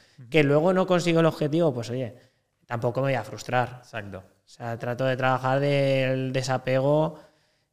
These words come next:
Speaker 2: Eh, siempre ves, obviamente, a, a gente en redes sociales que dice, "Mira todo lo que está facturando y yo aquí",
Speaker 1: <laughs>
Speaker 2: ¿sabes? O sea,
Speaker 1: <laughs>
Speaker 2: hoy, por ejemplo, estaba leyendo un chaval, yo ayer estaba en Portaventura
Speaker 1: Sí.
Speaker 2: y estaba viendo cómo el chaval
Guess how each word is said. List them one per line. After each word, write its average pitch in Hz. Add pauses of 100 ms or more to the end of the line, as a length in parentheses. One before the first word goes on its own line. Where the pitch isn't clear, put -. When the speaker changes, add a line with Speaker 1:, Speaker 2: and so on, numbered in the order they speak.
Speaker 2:
Eh, 113
siempre 127
ves, 131
obviamente, 131
a, 120
a 123
gente 123
en 120
redes 123
sociales 131
que 110
dice, - (200)
"Mira 113
todo 117
lo 113
que 113
está 113
facturando 113
y 117
yo 113
aquí", 127 (280)
Speaker 1:
<laughs> -
Speaker 2:
¿sabes? 139
O 135
sea, 139 (180)
Speaker 1:
<laughs> -
Speaker 2:
hoy, 127
por 127
ejemplo, 131
estaba 135
leyendo 131
un 135
chaval, 143 (100)
yo 127
ayer 127
estaba 135
en 131
Portaventura 135
Speaker 1:
Sí. 127
Speaker 2:
y 143
estaba 139
viendo 143
cómo 135
el 139
chaval 147